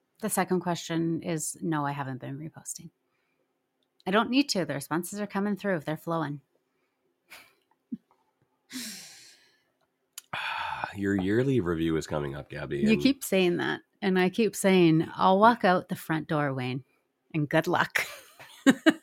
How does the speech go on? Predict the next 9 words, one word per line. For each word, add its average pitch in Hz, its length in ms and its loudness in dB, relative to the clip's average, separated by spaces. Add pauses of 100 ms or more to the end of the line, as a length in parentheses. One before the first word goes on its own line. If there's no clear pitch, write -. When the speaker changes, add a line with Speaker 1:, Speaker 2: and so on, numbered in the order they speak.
(2750)
Speaker 1:
Actually, 240 320 8
I'll 226 140 12
just 254 180 2
push 330 260 8
you 214 240 12
out 170 120 8
the 175 80 4
front - 280 0
door. 147 180 4